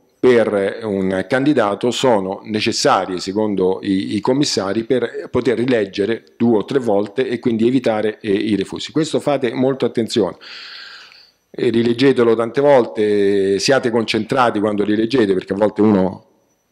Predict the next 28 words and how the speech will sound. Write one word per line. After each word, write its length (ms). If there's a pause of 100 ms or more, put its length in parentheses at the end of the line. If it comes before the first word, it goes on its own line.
(140)
quando 300
si, 220
quando, 340
quando 260
rilegge 440
la, 600
il 180
servizio, 460
sta 160
già 140
pensando 440
magari, 320
che 100
ne 40
so, 260
a 220
quello 240
che 100
deve 160
fare 220
dopo, 380
e 100
quindi 320
alla, 300
alla 180
sintesi 460
piuttosto 400
che 140